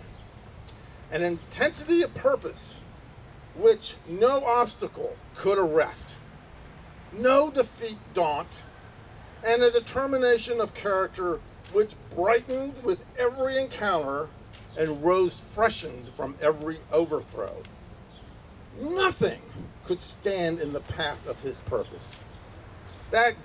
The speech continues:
grim face never turned aside to catch the fickle murmur of popular applause. Public opinion had no terror from him.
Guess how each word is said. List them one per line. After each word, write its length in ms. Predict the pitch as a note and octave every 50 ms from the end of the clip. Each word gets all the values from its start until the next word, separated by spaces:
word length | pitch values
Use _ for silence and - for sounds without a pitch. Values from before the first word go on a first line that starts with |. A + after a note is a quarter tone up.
| - - D3
grim 440 | D#3+ G3 B3+ C4+ C4+ C4+ C4+ C4+ C4
face 600 | - - - B3 B3 A#3 A#3 G#3+ - - - -
never 340 | A3+ A3+ A#3 A#3 A3 G#3+ G3+ -
turned 420 | - - F#3 F#3+ F#3 F3+ E3+ D#3
aside 520 | D3+ - - - D3+ D3+ D3 D3 C#3+ C#3
to 80 | - F3+
catch 440 | - - - - E3 D3+ - - - - - - - -
the 120 | - -
fickle 540 | - - - - A3+ A3 - G3+ F#3 F3+ E3+ D#3
murmur 600 | D#3 D#3 D#3+ E3+ F#3 F#3 F#3+ F#3 F3 E3+ D#3+ D#3+ D#3+
of 140 | C#3 C3+ - - -
popular 640 | - D#3 D#3 E3+ F3+ - F3 D#3+ D3+ C#3+ C#3 B2+
applause. 920 | B2 - - - - E3 F3+ E3+ D#3 C#3+ C3+ C#3 D#3 F3 F3 E3 - - - - - - - - - - - - - - - - - - - - -
Public 460 | - A#3 B3 B3+ B3+ A3+ G3+ F#3 -
opinion 800 | F3+ E3+ - G3+ G#3+ B3+ C4+ B3 A3+ G#3 G3+ G#3 A3 A#3 F4+ G4 - - - - - - -
had 380 | - - B3+ A#3 F#3+ F3 D3+ D3
no 340 | E3 F3+ G3 G3+ F#3 E3 C#3+
terror 640 | D3 - - - G#3+ A3 A3+ A3 G3 F#3+ G3 G3+ G3
from 320 | G3 - A3 D#3+ D#3 D3+ D3
him. 480 | F#3 G3 F3 E3 F3 G3+ G#3 G#3+ -